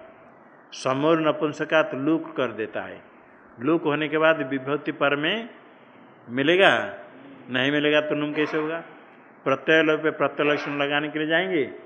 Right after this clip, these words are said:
न लुमतांग से उसको निषेध कर देगा। निषेध होगा तो नुम नहीं होगा,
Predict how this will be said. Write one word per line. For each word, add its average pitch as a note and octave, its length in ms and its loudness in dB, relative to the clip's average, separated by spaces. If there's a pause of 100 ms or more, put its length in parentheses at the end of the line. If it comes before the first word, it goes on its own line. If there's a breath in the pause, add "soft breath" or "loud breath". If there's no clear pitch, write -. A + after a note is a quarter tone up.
(320)
न C#3 240 0
लुमतांग C3+ 500 -2
से A#2+ 120 -8
उसको A2+ 200 -8
निषेध B2+ 300 -6
कर E3+ 180 -4
देगा। D#3+ 300 -8 (800)
निषेध C#3 320 -2
होगा D3 240 4
तो D3 160 0
नुम C#3+ 260 -2
नहीं D3 220 2
होगा, D#3+ 380 4